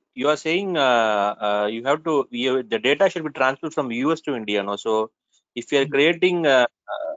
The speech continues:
Speaker 1: uh, uh, uh, in the U S itself, like, how the data will get transferred from India if we don't, uh, create a, a, what to say, we don't allow to travel over Pakistan.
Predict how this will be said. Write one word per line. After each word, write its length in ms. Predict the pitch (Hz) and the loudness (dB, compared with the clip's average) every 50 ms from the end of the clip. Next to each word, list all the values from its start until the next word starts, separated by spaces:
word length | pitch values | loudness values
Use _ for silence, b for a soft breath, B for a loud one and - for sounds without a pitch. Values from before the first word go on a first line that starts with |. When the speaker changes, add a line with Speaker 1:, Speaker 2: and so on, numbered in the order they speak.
| - - | -6 -4
Speaker 1:
uh, 540 | 113 107 107 107 104 104 104 104 104 101 101 95 - - - - | -2 -2 0 0 0 0 0 -2 -2 -4 -6 -8 -10 -20 -12 -8
uh, 140 | - 110 110 104 104 | -6 -6 -6 -4 -4
uh, 360 | 104 101 101 104 107 104 104 104 _ - | -2 -2 -2 -2 -2 -6 -8 -10 _ -12
in 140 | 120 120 120 | -10 -6 -6
the 100 | 117 107 | -6 -4
U 160 | 113 135 156 185 | -2 0 2 2
S 140 | 180 - 160 | 0 -2 -6
itself, 320 | 147 - - 143 165 165 160 | -8 0 0 0 0 0 0
like, 200 | 143 131 131 - | -2 -2 0 2
how 160 | - 135 156 165 | 2 2 2 2
the 100 | 175 165 | -2 -2
data 300 | 143 139 139 139 170 165 | 0 0 0 2 2 0
will 100 | 156 139 | 0 0
get 180 | 131 139 131 | -2 -4 -2
transferred 360 | - 127 127 123 - 147 123 | -2 -4 -4 -4 -6 -8 -8
from 360 | - 139 131 120 110 104 104 104 _ _ _ _ _ _ _ _ - | -4 -4 -4 -4 -4 -8 -12 -14 _ _ _ _ _ _ _ _ -8
India 420 | 120 127 135 139 135 131 127 127 - | -6 -2 0 2 4 4 2 2 -2
if 100 | 127 - | -12 -6
we 80 | - 117 | -6 -4
don't, 340 | 113 120 127 139 143 139 131 135 | -2 -2 -4 -4 -4 -6 -2 -2
uh, 160 | 127 120 117 113 _ _ _ _ _ _ _ _ _ _ - | 0 0 0 -4 _ _ _ _ _ _ _ _ _ _ -4
create 300 | 131 135 143 147 131 139 | 0 2 2 2 2 2
a, 580 | 135 131 123 120 117 110 107 107 107 104 101 110 _ - | 4 4 4 4 4 4 2 2 2 0 -2 -6 _ -10
a, 320 | 117 110 107 110 110 110 107 | -8 -8 -6 -6 -4 -2 -2
what 140 | 113 117 | -2 -2
to 80 | 113 113 | -4 -6
say, 220 | - 113 104 104 | -6 -4 -4 -4
we 180 | 101 104 110 117 | -4 -4 -6 -4
don't 260 | - 127 139 147 147 | -2 0 0 2 2
allow 200 | 143 135 135 139 | 2 2 2 2
to 100 | 135 139 123 - | 0 -2 -2 0
travel 240 | 117 117 123 127 123 | 2 2 2 2 2
over 180 | 120 113 117 | 0 0 -2
Pakistan. 580 | - 110 101 - - 117 104 - - 101 101 | -2 -4 -4 -4 -6 -14 -16 -12 -12 -14 -14